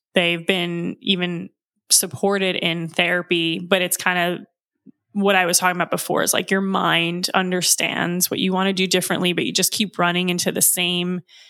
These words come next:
issues and the same patterns just keep happening because of these reactive situations, and the body just can't get on board with what the mind wants. And so it's coming from that approach.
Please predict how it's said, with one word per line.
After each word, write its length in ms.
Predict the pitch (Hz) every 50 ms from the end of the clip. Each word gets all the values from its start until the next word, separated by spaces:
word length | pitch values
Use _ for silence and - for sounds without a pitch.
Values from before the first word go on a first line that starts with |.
| - _ _ _ _ _
issues 420 | 196 196 180 - - 196 175 180
and 100 | 165 165
the 60 | 165 165
same 260 | - - 190 185 185
patterns 580 | - - 180 170 170 175 165 175 180 180 -
just 180 | - 190 - -
keep 320 | - - - 180 170 -
happening 600 | - - 185 175 170 - 190 170 170 165 165 165 165
because 320 | 165 165 - - 185 175
of 100 | 175 170
these 420 | 165 170 170 165 165 170 - - - - - - - _ _ _ _ _ _ _ _ _ _ _ _ _
reactive 1300 | - 202 190 185 180 175 - 175 175 170 147 - - - - - - - - 180 180 175 - - - - - _ _
situations, 1080 | - - - 196 - - 190 180 175 175 202 - - 190 - - - 175 185 185 - -
and 80 | 185 185
the 60 | 180
body 540 | 165 - 180 180 185 180 180 180 180 180 175
just 220 | 175 180 170 -
can't 360 | - - - 202 185 - - -
get 120 | 190 180
on 200 | 175 170 165 170
board 260 | 165 170 165 170 165
with 160 | 160 - -
what 180 | - 190 185 -
the 60 | -
mind 460 | 185 175 170 165 165 165 160 160 165
wants. 420 | 160 165 165 165 165 185 180 - -
And 160 | 170 180 170
so 200 | - 180 175 180
it's 180 | 175 - - - _ _ _ _
coming 200 | - - 226 220
from 200 | 196 - 202 190
that 180 | 185 170 170 175
approach. 680 | 175 - - - 170 175 - - - - - - -